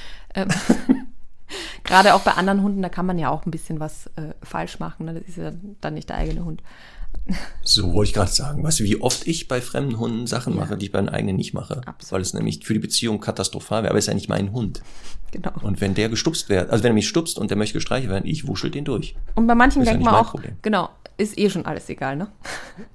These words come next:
Speaker 2: Ja, das kann's ja nicht schlimm machen.
Speaker 1: Ja.
Speaker 2: Also haben wir Kopfauflegen auch als eine taktile Kommunikation mit
Speaker 1: Ja,
Speaker 2: dem
Speaker 1: ich würd das jetzt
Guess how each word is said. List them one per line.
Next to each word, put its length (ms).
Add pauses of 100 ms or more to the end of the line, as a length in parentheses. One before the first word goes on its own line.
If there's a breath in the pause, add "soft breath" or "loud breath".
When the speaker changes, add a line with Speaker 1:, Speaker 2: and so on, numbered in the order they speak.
(220)
Speaker 2:
Ja, 400
das 240
kann's 160
ja 60
nicht 120
schlimm 200
machen. 120 (100)
Speaker 1:
Ja. 100 (420 loud breath)
Speaker 2:
Also 160
haben 100
wir 80
Kopfauflegen 640
auch 300
als 320
eine 500
taktile 420
Kommunikation 880 (480 soft breath)
mit 220
Speaker 1:
Ja, 100
Speaker 2:
dem 80
Speaker 1:
ich 140
würd 100
das 140
jetzt 100